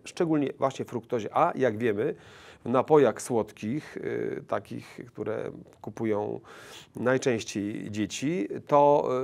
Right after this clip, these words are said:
y, i młodzież, to jest dużo syropu glukozowo-fruktozowego. I właśnie o tą fruktozę chodzi. Ona, która też obecna w różnych innych fast foodach, może powodować stłuszczenie wątroby. Stłuszczenie wątroby przebiegać może jakby w dwóch, y,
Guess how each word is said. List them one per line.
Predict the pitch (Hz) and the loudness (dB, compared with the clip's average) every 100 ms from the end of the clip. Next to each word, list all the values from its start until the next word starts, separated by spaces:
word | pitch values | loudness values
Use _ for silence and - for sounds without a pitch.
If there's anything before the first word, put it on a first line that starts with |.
| 139 | -2
y, | 165 | -4
i | 127 | -2
młodzież, | 110 92 127 175 - - | 0 2 0 0 -4 -2
to | 147 | 2
jest | 160 127 139 - | 2 2 -2 -8
dużo | 117 113 107 120 127 135 | -6 -4 -2 0 0 -2
syropu | - 131 107 104 113 113 - - - - - | -4 -2 0 -2 -4 -4 -6 -12 -20 -20 -12
glukozowo-fruktozowego. | 101 120 147 117 120 120 117 - 123 117 107 104 | -6 -2 0 0 0 -2 -6 -8 -4 -2 -2 -2
I | 120 | 2
właśnie | 139 165 165 | 4 4 2
o | 147 | 0
tą | 139 | 0
fruktozę | - 113 127 120 | -4 -4 -2 0
chodzi. | 113 104 104 | 0 -2 -2
Ona, | 127 151 123 110 170 - - - - | 4 6 6 4 2 -8 -20 -20 -10
która | - 127 | -2 0
też | 127 | 2
obecna | 139 139 143 120 | 0 -2 0 -2
w | |
różnych | 131 139 131 | -2 -2 -2
innych | 143 127 - | 0 0 -2
fast | 127 - | -8 -6
foodach, | 117 123 160 - - | -2 0 0 -2 -8
może | 117 135 180 143 120 | 2 6 6 6 0
powodować | 131 117 104 131 131 135 - _ - | -2 -4 -2 0 0 -2 -6 _ -20
stłuszczenie | - - 131 160 - 120 120 | -14 -6 -2 -2 -2 -2 -2
wątroby. | 107 107 - 98 - - - - - - - - | -2 -4 -6 -12 -12 -18 -20 -20 -20 -20 -20 -18
Stłuszczenie | - 113 185 202 | -8 -2 2 4
wątroby | 190 - 180 196 - - _ _ _ - | 4 4 6 6 4 -12 _ _ _ -10
przebiegać | - 139 143 180 185 - | 4 6 6 6 4 6
może | 147 143 160 | 6 8 8
jakby | 147 143 | 8 4
w | 120 | 0
dwóch, | 113 147 170 - | 0 2 2 0
y, | - _ _ - | -8 _ _ -14